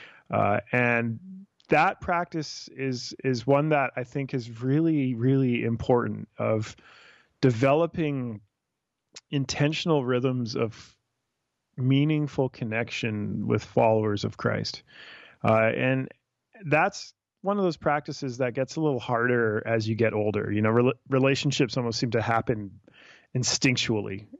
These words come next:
uh, you know, in your twenties. And then as people start having kids or as life starts changing around them, you know, they hit their forties and it's just like, "Where do all my friends go?"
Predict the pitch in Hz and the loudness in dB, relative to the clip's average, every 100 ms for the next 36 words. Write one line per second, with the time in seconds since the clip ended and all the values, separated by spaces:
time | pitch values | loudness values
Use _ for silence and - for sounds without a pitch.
0 | - 107 104 107 107 107 110 110 - 117 | -6 -4 -4 -4 -2 0 0 0 0 2
1 | 107 101 101 - 117 123 135 147 - 151 | 2 2 -2 0 2 4 4 2 0 0
2 | 151 139 120 113 _ _ - 131 120 123 | 2 0 0 -4 _ _ -8 -4 -2 -2
3 | 120 117 110 110 120 113 117 120 117 - | -2 -2 0 0 2 2 2 0 0 2
4 | 120 113 - 120 110 110 101 98 101 101 | 0 0 -4 -4 -2 0 0 0 0 0
5 | 101 107 - - - - - - 117 110 | 0 -2 -4 -18 -20 -20 -10 0 2 4
6 | 113 135 127 117 - 120 131 110 101 - | 2 2 0 -2 0 2 2 2 -2 -2
7 | 117 113 107 104 101 117 - - - - | 0 2 2 0 -2 -4 -6 -12 -18 -2
8 | 135 - - 123 127 113 110 120 120 107 | -2 0 0 2 2 2 4 4 4 4
9 | 113 107 - 120 123 - 87 90 | 2 2 2 2 2 -4 -10 -12